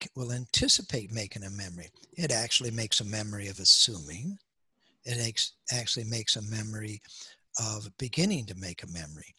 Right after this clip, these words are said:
It makes a memory of itself making the memory, and then memorizes the fin-, tiny little finger moving a tiny bit forward. And,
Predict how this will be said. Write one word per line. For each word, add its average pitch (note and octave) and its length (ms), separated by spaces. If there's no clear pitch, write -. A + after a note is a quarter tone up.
It D#3+ 100
makes G3+ 320
a E3+ 60
memory B2+ 380
of A2 100
itself A2+ 640
making B2 420
the G2+ 60
memory, F2 600
and C#3+ 160
then E3+ 320
memorizes C3+ 880
the A#2 280
fin-, C#3 340
tiny C#3+ 340
little A2+ 260
finger G2 400
moving G#2+ 360
a G2+ 60
tiny C3+ 320
bit G#2+ 240
forward. - 600
And, C#3+ 320